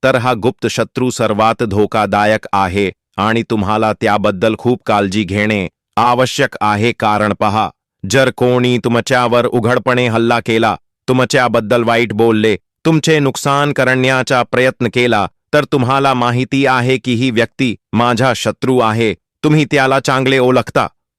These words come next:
तुम्ही त्यांच्यापासून पळून जाऊ शकाल, परंतु गुप्त शत्रूंना टाळणे खूप कठीण आहे.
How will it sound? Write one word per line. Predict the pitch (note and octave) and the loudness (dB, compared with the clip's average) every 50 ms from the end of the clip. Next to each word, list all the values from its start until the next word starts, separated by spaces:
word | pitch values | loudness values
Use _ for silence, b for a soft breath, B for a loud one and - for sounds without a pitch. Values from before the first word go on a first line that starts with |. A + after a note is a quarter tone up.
| _ _ - | _ _ -2
तुम्ही | C#3+ C#3+ D3+ C#3+ | 0 0 0 0
त्यांच्यापासून | - C3+ C3+ C3+ C3+ C3 - D3 C3 B2+ A#2+ - B2+ B2 A#2+ - - C3+ C3+ C3+ C3 | 0 0 0 0 0 0 0 0 0 0 0 0 0 0 0 0 0 0 0 0 0
पळून | - - B2 C3 C#3 C#3 C#3+ C#3 | 0 0 0 0 2 2 0 0
जाऊ | A2+ A#2 B2 A#2+ B2 B2+ | 2 2 2 2 2 0
शकाल, | A#2 - C3 - - - C3 B2+ B2 A#2 G2+ - _ _ _ _ | 0 -2 -4 -4 -2 0 0 2 0 0 -2 -6 _ _ _ _
परंतु | - C3+ C#3 C3+ B2+ - C#3 B2 | -2 0 0 0 0 0 -2 0
गुप्त | A2+ D3 E3 - - D3 | 0 -2 -2 -2 -4 -4
शत्रूंना | - - C3+ - - C3 C#3+ C#3+ C#3 C#3 C#3 C3+ C3+ | -2 -2 -2 -2 -2 -2 0 0 0 0 0 0 0
टाळणे | A#2 - B2+ C3 C3+ C3 C3 C3 B2+ A#2 - | 0 0 0 2 2 2 2 0 0 -2 -2
खूप | - C3+ C#3+ C#3+ - - | 0 0 2 2 0 0
कठीण | C3+ A#2+ - B2 C3+ C3 | -2 -2 0 0 0 0
आहे. | B2+ - A#2+ A#2+ A2 A2+ G#2 | 0 0 0 0 0 0 -2